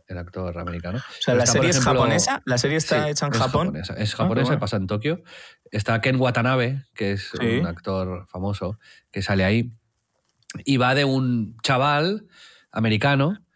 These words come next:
Speaker 1: que se va a vivir a Tokio por un motivo que ya se, bueno, no se sabe y se verá,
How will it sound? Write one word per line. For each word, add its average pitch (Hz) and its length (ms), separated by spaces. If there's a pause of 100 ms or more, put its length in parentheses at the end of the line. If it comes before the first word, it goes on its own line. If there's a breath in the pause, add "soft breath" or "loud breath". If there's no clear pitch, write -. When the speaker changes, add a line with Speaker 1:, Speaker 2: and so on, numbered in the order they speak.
(440 soft breath)
Speaker 1:
que 101 600
se 117 140
va 107 160
a - 20
vivir 113 240
a 113 80
Tokio 127 460 (440)
por 92 320 (240)
un 101 100
motivo 92 360
que 90 120
ya 87 160
se, 85 480
bueno, 82 240
no 85 100
se 90 120
sabe 104 320
y 92 140
se 87 220
verá, 92 340